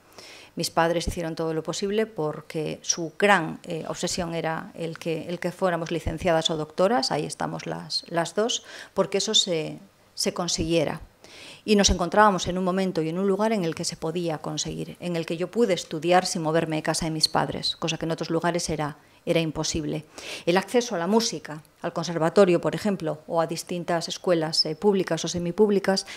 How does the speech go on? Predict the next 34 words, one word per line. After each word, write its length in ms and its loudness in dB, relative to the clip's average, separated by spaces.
era 140 8
algo 100 8
que 80 0
también 260 0
yo 100 6
daba 200 0
por 140 4
hecho 280 -4
y 80 -4
que 100 -2
en 60 0
muchos 260 -2
otros 200 -8
lugares 480 0
no, 480 -2
no 160 4
completaban 560 6
la 80 4
formación 500 -2
de 100 4
los 160 0
niños 360 -4
y 80 4
mucho 320 4
menos 320 -2
de 100 0
las 260 -2
niñas. 440 0
Y 100 2
sobre 200 4
todo 160 0
había 300 6
un 220 8
algo, 540 4